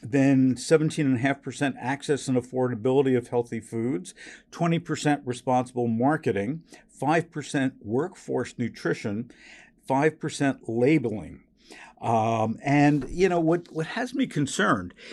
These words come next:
is even though, um, a lot of these companies, I think it's eight out of the eleven, have now d-, done front of pack labeling and they're putting nutritional information on their websites.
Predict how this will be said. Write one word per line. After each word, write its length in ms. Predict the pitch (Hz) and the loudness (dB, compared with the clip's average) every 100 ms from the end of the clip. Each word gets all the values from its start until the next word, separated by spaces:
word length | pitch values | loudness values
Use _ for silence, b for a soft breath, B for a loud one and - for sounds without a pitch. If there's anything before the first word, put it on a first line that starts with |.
| B - | B -6
is 340 | 156 156 127 - | 0 2 0 -4
even 480 | 185 226 226 220 | -2 -2 0 0
though, 500 | 170 160 160 151 147 - - | 4 6 6 6 0 -10 -8
um, 320 | 127 127 123 | -4 -4 -2
a 80 | 127 | -2
lot 340 | 123 127 151 | 0 0 0
of 140 | 185 147 | 0 0
these 220 | 143 127 | -2 -2
companies, 500 | 151 143 127 110 101 | -4 -4 -4 -6 -6
I 80 | 107 | -6
think 220 | 160 127 | -4 -2
it's 180 | 120 - | -4 -4
eight 200 | 139 147 | -2 0
out 140 | 135 131 | 0 0
of 160 | 120 | 0
the 80 | 120 | -2
eleven, 500 | 113 123 131 110 95 B B - | 0 0 0 -2 -6 B B -4
have 160 | 117 | 0
now 300 | 127 139 147 | 2 2 2
d-, 360 | 135 139 139 139 - _ - | 0 2 2 2 -2 _ -4
done 420 | 123 123 123 - - _ | 0 2 2 -2 -10 _
front 320 | - 139 135 | -4 -2 0
of 160 | 127 117 | -2 -4
pack 280 | 151 123 - | -2 -2 -2
labeling 600 | 113 151 147 120 117 131 | 2 2 4 2 2 2
and 140 | 127 | 2
they're 80 | 120 | 0
putting 320 | - 127 127 | 0 0 2
nutritional 540 | 120 120 151 131 139 123 | 0 -2 -4 -2 -2 -2
information 520 | 123 120 120 120 123 | -2 0 0 -2 -4
on 140 | 113 | -4
their 140 | 104 104 | -4 -2
websites. 800 | 101 190 - 113 98 135 - | 0 0 0 -6 -6 -8 -12